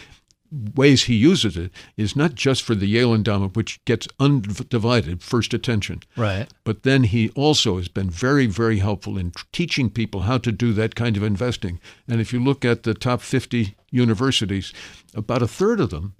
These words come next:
Speaker 1: have got a David Swensen educated, developed, and certified <laughs> individual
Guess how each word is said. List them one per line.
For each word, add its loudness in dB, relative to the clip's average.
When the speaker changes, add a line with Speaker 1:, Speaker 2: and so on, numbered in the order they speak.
Speaker 1:
have 0
got -2
a -2
David -2
Swensen 0
educated, 0
developed, 0
and -4
certified 0
<laughs> 4
individual 0